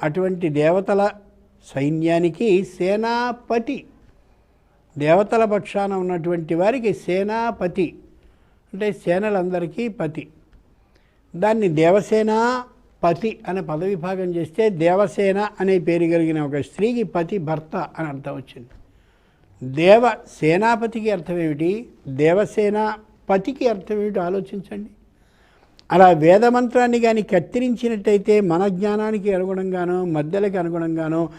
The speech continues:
వాద్య పరికరానికి అనుగుణంగానో మార్చేస్తే మంత్రం ఇయ్యదగినటువంటి మంత్రశక్తిని ఇయ్యదు. అందుకని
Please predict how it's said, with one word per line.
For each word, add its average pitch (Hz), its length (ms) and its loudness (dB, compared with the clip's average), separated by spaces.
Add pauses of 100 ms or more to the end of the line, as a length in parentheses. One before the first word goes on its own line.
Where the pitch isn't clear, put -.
(260)
వాద్య 196 480 4
పరికరానికి 190 720 -2
అనుగుణంగానో 175 640 -4 (100)
మార్చేస్తే 165 1200 -2 (760)
మంత్రం 240 760 2 (120)
ఇయ్యదగినటువంటి 226 1040 2
మంత్రశక్తిని 214 1300 -6 (160)
ఇయ్యదు. 254 340 -4 (1200)
అందుకని 156 720 -4